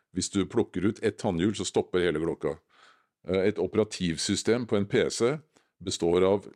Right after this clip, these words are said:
en, eh, millioner av ener og nuller som er satt sammen, eh, etter en ganske grunnleggende og velutviklet arkitektur. Hvis du stikker en knappenål inn i en av de der tra-, bitte, bitte små bitene inni der,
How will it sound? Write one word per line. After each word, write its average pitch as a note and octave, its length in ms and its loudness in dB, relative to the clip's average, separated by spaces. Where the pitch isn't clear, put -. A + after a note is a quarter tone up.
en, F#2 300 0
eh, F#2 180 0
millioner F#2+ 760 4
av F#2 260 0
ener E2+ 380 -2
og G2+ 80 4
nuller G2+ 400 4
som F#2+ 260 0
er F#2 120 2
satt F2+ 260 -2
sammen, F2 500 -2
eh, D2+ 800 -4
etter F#2 280 2
en F#2 160 0
ganske F#2+ 500 -4
grunnleggende F2 640 2
og F#2+ 140 0
velutviklet E2 640 -2
arkitektur. A#2 640 -4
Hvis F#2+ 240 -4
du G#2 420 0
stikker F#2+ 400 -2
en G#2+ 160 0
knappenål G#2+ 680 2
inn F2+ 120 0
i G#2 140 4
en F2 140 0
av G2 120 2
de F#2+ 160 0
der F2 320 4
tra-, F#2 400 2
bitte, F2+ 320 -4
bitte F2 280 -2
små F#2 200 -2
bitene F#2+ 460 0
inni G2 180 2
der, G#2+ 240 2